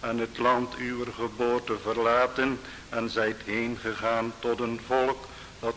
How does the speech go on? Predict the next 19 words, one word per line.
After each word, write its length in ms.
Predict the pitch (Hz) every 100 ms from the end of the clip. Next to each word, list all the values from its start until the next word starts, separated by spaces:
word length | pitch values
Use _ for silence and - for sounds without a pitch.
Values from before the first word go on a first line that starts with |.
| -
ge 120 | 113
van 260 | 107 107 107
tevoren 680 | 104 92 117 120 117 107
niet 260 | 123 127 -
kendet. 580 | - 135 127 104 - - - 98 - - - - -
De 80 | 127
Heere 500 | 123 131 135 127 127
vergelde 720 | 123 127 131 156 156 139 131
u 220 | 127 131 -
uw 300 | 123 120 110
daad, 480 | 117 113 113 113 113 110
en 180 | 110 113
uw 260 | 113 113
loon 320 | 117 117 117 107
zij 280 | 107 117 104
volkomen 880 | 107 113 113 - 151 151 143 151 139
van 220 | 139 139
den 200 | 135 139
Heere, 520 | 117 120 117 113 113